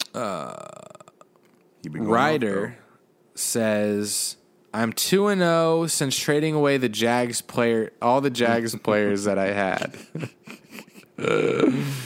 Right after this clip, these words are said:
Speaker 1: Any correlation?
Speaker 2: Couldn't have been
Speaker 1: Yes. <laughs> Unless it's Chark, then bad move. O J Howard versus Atlanta or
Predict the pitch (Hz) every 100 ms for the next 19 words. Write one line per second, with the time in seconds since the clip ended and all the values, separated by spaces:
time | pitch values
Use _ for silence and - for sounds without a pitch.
0 | 113 123 - 156 156 165 147 135 131 139
1 | 156 156 156 - 101 107 107 110 117 104
2 | - - - 117 - 110 110 104 98 -
3 | - - - _ _ _ _ _ 104 104
4 | 113 123 113 - 98 82 - - - _
5 | _ 90 85 87 87 85 - _ 135 _
6 | _ _ _ _ _ _ _ _ _ _
7 | _ _ _ - 80 82 80 - - -
8 | - _ _ _ _ _ _ - - -
9 | - 139 147 160 143 151 165 175 143 131
10 | 139 139 127 113 113 120 139 185 202 123
11 | 120